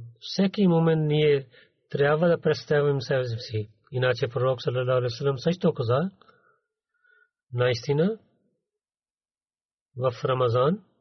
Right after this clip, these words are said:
вратите на рая ще бъдат отворени и вратите на ада ще бъдат затворени.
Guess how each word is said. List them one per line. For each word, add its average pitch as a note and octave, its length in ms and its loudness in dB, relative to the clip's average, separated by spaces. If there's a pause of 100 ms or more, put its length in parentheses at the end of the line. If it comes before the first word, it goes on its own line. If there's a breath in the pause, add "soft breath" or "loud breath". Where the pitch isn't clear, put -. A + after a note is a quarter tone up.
(960)
вратите C3 540 0
на D3 280 4
рая C3+ 240 2
ще D3 240 -2
бъдат C3+ 260 0
отворени C#3+ 720 0 (1160 soft breath)
и C#3+ 440 2
вратите F3 480 2
на D#3 240 4
ада D#3 220 2
ще D3+ 200 0
бъдат C#3 260 2
затворени. B2+ 680 0